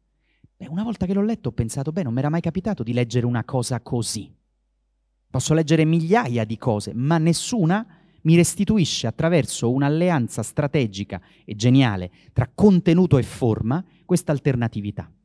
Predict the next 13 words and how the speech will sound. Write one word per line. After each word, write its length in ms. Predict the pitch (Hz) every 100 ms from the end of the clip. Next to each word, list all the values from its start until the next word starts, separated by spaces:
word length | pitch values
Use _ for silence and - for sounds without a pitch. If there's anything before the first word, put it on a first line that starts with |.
| _ _ _ _ _ _ _
Che 160 | _ -
cosa 220 | 226 135
c'è 280 | - 120 95 _ _ _ _
di 200 | - 147
deduttivo 640 | 147 147 147 - 165 160 127
nel 140 | 117
romanzo 580 | 110 120 131 127 123 110
modernista, 800 | 110 113 107 113 113 - - 90 -
come 200 | 120 107
nel 120 | 101
caso 200 | 113 101
di 80 | 95
Woolf? 380 | 78 82 -